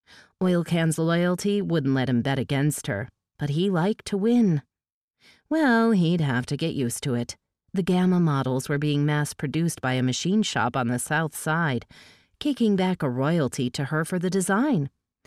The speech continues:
At the moment, she was the only one who seemed able to grasp all the physics involved to make modifications. Sooner or later, someone would be able to bend his or her mind around the whole concept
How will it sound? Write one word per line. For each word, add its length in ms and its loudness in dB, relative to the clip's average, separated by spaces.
At 120 -4
the 80 0
moment, 500 2
she 180 -2
was 160 2
the 140 2
only 200 4
one 200 4
who 100 4
seemed 260 0
able 280 0
to 100 -2
grasp 500 -2
all 200 -2
the 120 0
physics 380 -4
involved 460 0
to 80 -4
make 240 -2
modifications. 1040 -4
Sooner 340 0
or 60 -4
later, 440 -2
someone 400 0
would 120 0
be 140 0
able 200 0
to 100 -2
bend 360 0
his 200 -2
or 100 0
her 140 -2
mind 360 2
around 300 0
the 80 0
whole 220 -2
concept 680 -2